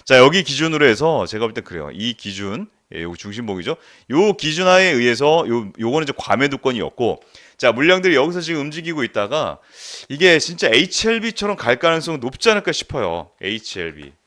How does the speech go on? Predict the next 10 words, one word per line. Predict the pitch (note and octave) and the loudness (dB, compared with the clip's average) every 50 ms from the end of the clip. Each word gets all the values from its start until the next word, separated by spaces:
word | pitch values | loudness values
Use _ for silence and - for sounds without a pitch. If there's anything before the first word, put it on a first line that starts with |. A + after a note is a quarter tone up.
| _ _ _ _ _ _ _ _ _ _ _ _ - | _ _ _ _ _ _ _ _ _ _ _ _ -8
이거 | A#2+ D3 C#3 | -6 -6 -4
제가 | - C3 C3+ | -2 0 0
한 | C#3 C#3 F3 F#2+ | 0 0 0 -2
번씩 | G3+ G3 - - F3+ | -2 -2 -2 -2 -2
말씀드리고 | A#2 F2+ - - C3 B2 A#2+ A#2+ A#2+ A#2+ | -2 -2 -4 -4 -8 -8 -8 -8 -8 -8
있는데 | G#2 F#2 F2 F2+ A#2 B2 A2 F2+ D#2+ D2 C#2+ | -10 -12 -12 -10 -8 -6 -6 -6 -8 -10 -10
이게 | G#2+ B2 B2+ C#3+ E3 D#3+ D#3+ D#3+ D#3 C#3 | -10 -10 -4 -2 0 0 2 2 2 0
저한테는 | - - A2+ C3+ E3 E3 - E3+ C#3 | -2 -4 -6 -8 -8 -8 -8 -10 -10
굉장히 | - B2 C3 D#3 D#3 A#2 | -10 -8 -6 -4 -4 -4
인상적이었고, | A#2 A2 C#3 C#3 C3 C3+ B2 G#2 F#2+ E2+ D2+ - - B2+ B2+ G#2+ F2+ D2 - | -4 -6 -6 -6 -6 -8 -8 -8 -8 -10 -10 -10 -8 -6 -6 -6 -6 -8 -10